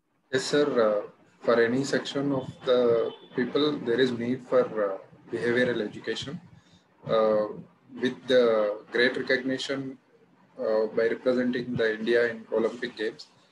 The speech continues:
these sportsmen, uh, need to, need to be groomed with respect to their, uh, behavior outside the sports arena also.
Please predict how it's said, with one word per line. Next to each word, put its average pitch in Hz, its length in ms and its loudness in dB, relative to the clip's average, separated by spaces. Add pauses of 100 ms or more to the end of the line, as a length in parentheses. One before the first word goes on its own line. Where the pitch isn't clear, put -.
(500)
these 127 280 2
sportsmen, 131 840 -2 (340)
uh, 107 280 2
need 123 320 -2
to, 131 260 0 (1200)
need 123 240 -4
to 135 80 0
be 131 120 2
groomed 123 360 2
with 117 160 -2
respect 113 480 -4
to 120 120 0
their, 113 300 2
uh, 104 240 0 (320)
behavior 123 520 0 (120)
outside 123 520 0
the 123 100 -2
sports 113 400 -4
arena 110 320 -6
also. 101 400 -10